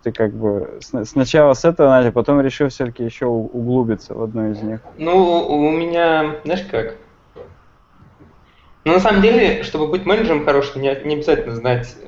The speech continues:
Speaker 2: э, какие-то технологии глубоко, и чтобы что-то понимать. Это если мы говорим про роль менеджера, потому что тех компаний, ну, ис-, исходя из своего опыта, я видел, что люди,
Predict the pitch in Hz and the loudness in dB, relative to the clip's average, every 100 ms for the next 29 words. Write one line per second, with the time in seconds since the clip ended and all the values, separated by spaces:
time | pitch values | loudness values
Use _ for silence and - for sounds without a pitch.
0 | - 120 117 - - - - 127 151 190 | -8 -6 -6 -10 -18 -20 -8 -4 -4 -4
1 | 123 123 127 127 - 120 113 113 120 - | -4 -2 0 0 0 -2 -2 -4 -8 -6
2 | 123 - 123 120 113 - - _ _ - | -8 -6 -6 -4 -4 -8 -18 _ _ -2
3 | 147 143 139 143 135 139 123 135 139 143 | 2 2 2 2 2 2 2 2 4 2
4 | 120 131 147 127 123 117 107 - - 135 | 0 -2 -2 0 -2 -2 -4 -8 -10 -8
5 | 143 - 131 127 117 - - - 151 143 | -8 -4 0 2 0 -8 -12 -8 -4 -4
6 | - 143 185 208 - 143 147 - 139 - | 0 0 0 0 -2 -6 -6 -6 -8 0
7 | 147 147 - 147 127 139 - - 123 120 | 0 2 4 4 4 0 -2 -2 -2 0
8 | 123 - 123 135 123 117 | -2 -2 -6 -4 -4 -6